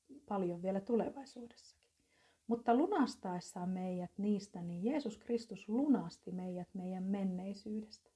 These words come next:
Toisten synnit meitä vastaan ja sitten taas meidän omat tuomio- ja koston synnit on, on kaikki anteeksi annettu Kristuksessa. Jeesus antaa meille laupeutta ja armoa meitä itseämme varten.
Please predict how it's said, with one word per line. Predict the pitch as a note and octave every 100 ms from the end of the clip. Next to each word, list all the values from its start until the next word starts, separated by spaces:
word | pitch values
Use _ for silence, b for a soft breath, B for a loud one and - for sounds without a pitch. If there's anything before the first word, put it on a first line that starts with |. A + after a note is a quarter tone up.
| _ _ _ _ _ _ _ _ _ _ _ _ _ _ _ _ _ _ -
Toisten | A#3+ D#4 D4+ - G#3 F#3
synnit | - G3+ F3+ F3+ G#3+
meitä | A#3 C4 B3 G3+
vastaan | F#3+ - - G3+ F#3 F3+ - _ -
ja | F#3
sitten | G#3+ G#3+ G#3 G3+
taas | F#3+ F#3+ -
meidän | G3+ G3+ G3
omat | G#3 F#3+ F3 - - _ -
tuomio- | G3 F3+ F3
ja | E3+ F3+
koston | F#3 F3 - F3
synnit | E3+ F3+ F3+ -
on, | A#3+ A#3 - C#4
on | C#4
kaikki | D#4 D#4 -
anteeksi | A3+ A3 G#3+ F3+ -
annettu | F3 F3 F3 _ -
Kristuksessa. | - F#3+ F3+ - A#3 - - - _ _ _ _ _ _ _ _ _ -
Jeesus | D4 D4 G#3+
antaa | G3 G3 F3+
meille | F3+ F3+ F3
laupeutta | F3+ F#3 F#3+ F#3 - - _ -
ja | - -
armoa | F#3 F3+ F3 F3 -
meitä | F#3+ F#3 -
itseämme | - G#3+ - F3+ F3+ F3 F3
varten. | F3 F#3 G3 -